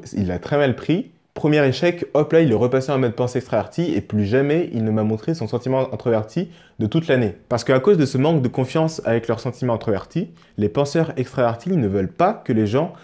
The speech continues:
sachent quelles sont leurs faiblesses. Et c'est pour ça qu'ils cachent leurs sentiments introvertis, parce que si les gens, euh, savaient que derrière cette personne qui a l'air super solide, super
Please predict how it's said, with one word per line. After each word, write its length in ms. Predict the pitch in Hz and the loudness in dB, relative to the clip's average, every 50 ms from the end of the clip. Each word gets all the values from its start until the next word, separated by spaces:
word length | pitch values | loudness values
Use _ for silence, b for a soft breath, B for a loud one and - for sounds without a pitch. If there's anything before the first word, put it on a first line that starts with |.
| B B B | B B B
sachent 480 | - - - 170 165 170 165 - - - | -18 -4 0 0 0 0 -2 -6 -6 -2
quelles 160 | - 147 135 | 0 0 0
sont 260 | 139 - 160 156 170 165 B B B B - | 2 0 0 0 0 -2 B B B B -2
leurs 180 | 107 117 113 - | -2 -2 -2 0
faiblesses. 480 | - 131 123 117 120 147 147 - - | 2 2 4 4 4 2 0 0 0
Et 40 | 139 | 0
c'est 100 | 127 131 | 0 0
pour 140 | - 135 139 | 0 0 0
ça 140 | - 233 233 | 2 0 2
qu'ils 280 | 233 170 139 123 113 | 4 4 4 4 4
cachent 320 | - - 185 190 185 - - | 4 2 2 2 2 2 0
leurs 180 | 127 120 117 | 0 0 2
sentiments 340 | - 139 123 - 135 127 127 | 0 -2 -2 0 0 0 0
introvertis, 480 | 123 - - 135 131 131 131 - 226 220 | 0 2 2 2 2 2 2 0 -2 0
parce 180 | - 131 107 | 0 0 0
que 140 | - - 123 | 0 -2 -2
si 340 | 123 - - 196 196 175 - - | 0 0 0 0 0 0 0 0
les 200 | 131 123 123 120 | 2 2 4 4
gens, 380 | 117 127 156 170 175 175 170 - | 4 2 2 2 0 -2 -4 -2
euh, 200 | 117 110 107 107 | 0 2 2 0
savaient 400 | 107 - 151 143 139 151 165 175 | 0 0 2 2 4 4 4 2
que 380 | 170 170 - 123 120 120 107 - - - - | 2 0 2 2 4 2 2 0 -4 -6 -2
derrière 480 | 123 113 120 123 135 139 147 156 147 | 2 2 4 4 6 6 4 4 2
cette 180 | 151 131 110 - | 2 -2 0 0
personne 440 | 113 117 - - 151 139 135 120 107 | 0 -2 0 0 2 2 2 2 0
qui 140 | - - | 0 0
a 60 | 113 107 | 2 2
l'air 280 | 110 110 107 107 104 | 2 2 2 0 -2
super 300 | - - 110 113 110 101 | -2 -2 -2 -2 -2 -2
solide, 420 | - - 113 110 113 120 113 107 104 | 0 0 2 2 4 2 2 2 0
super 300 | - - - 110 95 | -2 -2 -2 -2 -2